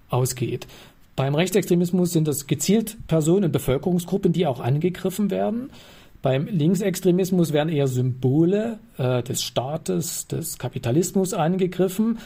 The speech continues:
aber man nimmt in Kauf, dass man auch beispielsweise Polizistinnen und Polizisten, äh, schwere Gewalt zufügt. Am Wochenende hat es hier in, in Zürich noch ganz anders aussehen können, wenn die Polizei mehr Präsenz gezeigt hätte, wäre es hier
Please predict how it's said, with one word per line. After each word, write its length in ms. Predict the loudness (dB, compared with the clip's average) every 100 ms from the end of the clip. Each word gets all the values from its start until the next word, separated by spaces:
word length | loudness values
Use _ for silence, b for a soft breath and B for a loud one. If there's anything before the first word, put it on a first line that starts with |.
| B B
aber 480 | 0 2 4 2 0 B B B
man 140 | 0 4
nimmt 200 | 4 2
in 120 | 2
Kauf, 500 | 2 2 0 -2 -6 -2
dass 160 | 0
man 220 | 2 2
auch 420 | 2 2 2 -2 -6 -18 -14 -6
beispielsweise 440 | -4 0 0 0
Polizistinnen 600 | 0 0 0 0 0 0
und 60 | 0
Polizisten, 680 | 0 2 2 2 2 0 B B B -4
äh, 260 | -2 -2
schwere 320 | 0 0 2 2
Gewalt 480 | 0 0 -2 -4
zufügt. 640 | -4 -4 0 0 0 -2 B B B
Am 140 | 0 0
Wochenende 460 | 2 2 4 2
hat 120 | 2
es 120 | 0 2
hier 200 | 0 2
in, 140 | 0
in 180 | 0 0
Zürich 300 | 2 2 2
noch 160 | 0
ganz 160 | 0 2
anders 300 | 2 2 0
aussehen 440 | -2 -2 0 0
können, 220 | 2 0 2
wenn 140 | 0
die 80 | 0
Polizei 540 | 0 -2 0 0 -2 -6 B B
mehr 180 | 0 2
Präsenz 540 | 2 2 4 2 0
gezeigt 440 | 0 2 2 2 0
hätte, 200 | 2 2
wäre 140 | 2
es 120 | 2
hier 240 | 2 2